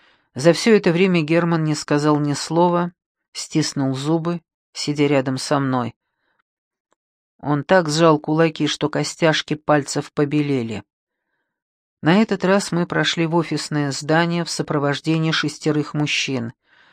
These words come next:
Они подъехали вслед за нами на двух помятых машинах. «Сиди здесь», указал мне Герман на одну из комнат и кивнул охраннику.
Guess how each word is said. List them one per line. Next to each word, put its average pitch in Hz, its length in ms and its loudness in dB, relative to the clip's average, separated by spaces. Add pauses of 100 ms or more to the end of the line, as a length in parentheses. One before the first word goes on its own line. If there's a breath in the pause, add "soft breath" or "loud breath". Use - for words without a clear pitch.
(160 soft breath)
Они 185 200 -4
подъехали 156 500 0
вслед 147 320 -2
за 143 120 0
нами 160 260 0
на 139 180 -4
двух 143 280 -6
помятых 135 500 -2
машинах. 131 640 -4 (680)
«Сиди 147 680 -2
здесь», - 640 -4 (460)
указал 143 440 0
мне 139 220 -4
Герман 160 440 -2
на 139 140 0
одну 143 260 -2
из - 160 -8
комнат 170 440 -2
и 151 120 -6
кивнул 143 420 -2
охраннику. 120 720 -2